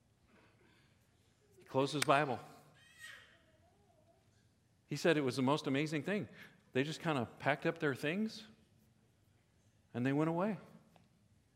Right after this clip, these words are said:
The next morning, one of the witch doctors came to John John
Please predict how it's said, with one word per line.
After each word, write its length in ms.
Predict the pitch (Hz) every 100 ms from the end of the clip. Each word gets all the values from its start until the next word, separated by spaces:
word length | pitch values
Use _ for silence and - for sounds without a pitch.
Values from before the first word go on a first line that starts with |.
| _ _ _ _ _ _ _ _ _ -
The 80 | 147
next 360 | 156 196 226 -
morning, 400 | 196 214 180 - - - - - _ _ _ _ - - _ _ - - - -
one 120 | 160
of 60 | 175
the 60 |
witch 240 | 170 185 -
doctors 400 | 160 156 151 -
came 400 | - 175 190 -
to 140 | 185
John 300 | 147 151 156
John 280 | 156 117